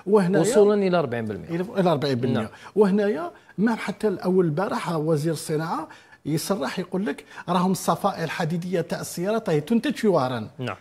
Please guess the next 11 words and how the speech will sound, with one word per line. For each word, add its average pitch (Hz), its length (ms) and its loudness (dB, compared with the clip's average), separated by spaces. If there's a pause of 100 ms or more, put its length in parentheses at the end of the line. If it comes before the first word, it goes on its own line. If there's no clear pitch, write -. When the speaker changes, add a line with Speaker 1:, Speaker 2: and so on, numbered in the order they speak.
(160)
Speaker 1:
هنا 175 220 4
وشنو؟ 208 380 2
هنا 196 180 2
المناولات، 254 720 2 (220)
شركة 220 420 2
Speaker 2:
مم. 220 80 6
Speaker 1:
المناولات 247 300 2
اللي 240 160 4
راهي 240 400 2 (300)
بدات 170 340 2
تاخذ. 294 320 2